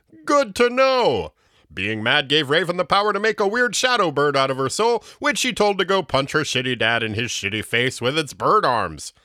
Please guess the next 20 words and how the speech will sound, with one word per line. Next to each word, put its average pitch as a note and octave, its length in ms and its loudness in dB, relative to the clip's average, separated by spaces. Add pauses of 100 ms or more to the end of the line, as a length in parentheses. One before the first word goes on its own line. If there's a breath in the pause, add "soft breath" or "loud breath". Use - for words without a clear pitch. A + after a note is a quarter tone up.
(260 soft breath)
Unfortunately, A2+ 920 0 (240 loud breath)
that B2 240 2
was G#2+ 240 -2
just C#3 320 0
what B2 160 2
Trigon C#3+ 500 0
wanted, D3+ 460 0 (180 loud breath)
and F3 200 2
the F3 80 6
demonic D#3+ 720 0
douche A3 260 -2
dad B2 320 2
hunked - 380 -2
a A2 100 2
chunk - 380 -2
of B2 160 0
his F#3+ 240 0
evil A2+ 260 0
soul C#3 380 0
energy D#3 440 -2